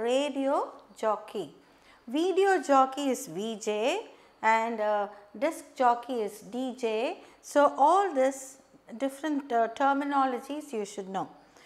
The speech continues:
So, let's sing. Uh, now, this is a dialogue between a radio jockey Ria and, uh, Suma. Okay?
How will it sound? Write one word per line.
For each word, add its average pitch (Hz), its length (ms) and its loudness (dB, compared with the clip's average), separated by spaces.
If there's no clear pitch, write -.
So, - 180 0
let's 339 340 2
sing. 339 400 0
Uh, 254 120 4
now, 254 360 6
this 262 260 0
is 294 160 -2
a 262 60 8
dialogue 277 600 4
between 269 520 -4
a 226 120 6
radio 277 480 2
jockey 269 720 2
Ria 214 580 4
and, 220 500 0
uh, 214 180 2
Suma. 254 520 0
Okay? 233 320 0